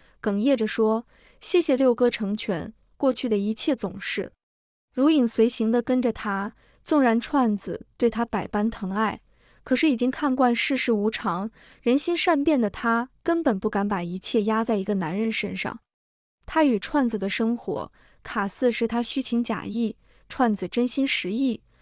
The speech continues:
好似他在上，串子在下，实际上是他匍匐在陷落的流沙中，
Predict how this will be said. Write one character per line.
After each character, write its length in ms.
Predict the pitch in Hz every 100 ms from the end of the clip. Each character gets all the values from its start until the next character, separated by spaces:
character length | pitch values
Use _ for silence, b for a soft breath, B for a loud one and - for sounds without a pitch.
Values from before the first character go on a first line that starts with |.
| _
好 200 | - 220
似 120 | 220
他 160 | 277 285
在 200 | 285 254
上， 340 | - 254 214 226 _ _
串 260 | - - 254
子 100 | 208
在 220 | 233 214
下， 340 | 208 214 - - b b b
实 200 | - -
际 160 | 240 330
上 260 | 285 240
是 140 | 233 254
他 160 | 254
匍 220 | 254 - 220
匐 180 | 233
在 160 | 233 240
陷 300 | 226 - 254
落 140 | 233
的 100 | 208
流 180 | 190 180
沙 240 | 214 226 226
中， 300 | 240 240